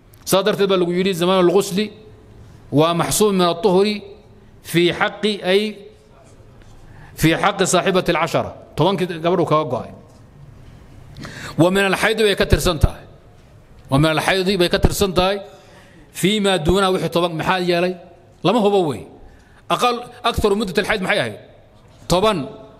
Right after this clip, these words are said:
Si-, siddeed beri buu kaga go'ay. Labadaa maalmood ee dambe xaydna way noqon kartay,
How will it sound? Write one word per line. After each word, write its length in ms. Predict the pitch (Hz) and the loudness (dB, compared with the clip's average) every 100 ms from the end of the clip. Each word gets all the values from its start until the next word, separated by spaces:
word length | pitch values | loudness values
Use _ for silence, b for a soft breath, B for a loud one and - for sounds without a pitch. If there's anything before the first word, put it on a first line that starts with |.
| - - - - - B B B B B | -20 -20 -20 -20 -20 B B B B B
Si-, 400 | - 151 196 226 | -8 -4 -2 -2
siddeed 280 | - 254 202 | 0 0 2
beri 100 | 226 | 2
buu 120 | 196 | 2
kaga 160 | 175 185 | 2 0
go'ay. 240 | 143 110 - - - - - - - - - - - - - - B B | -2 -4 -14 -20 -20 -20 -20 -20 -20 -20 -20 -20 -20 -20 -20 -18 B B
Labadaa 380 | 160 220 214 190 | 2 2 0 2
maalmood 480 | 185 175 175 190 | 0 0 0 2
ee 80 | 185 | 0
dambe 380 | 156 170 156 170 170 - - | 0 -2 0 -2 -2 -8 -4
xaydna 280 | - 190 185 | -2 2 0
way 80 | |
noqon 220 | 170 165 190 | 2 0 2
kartay, 300 | 165 156 | 0 0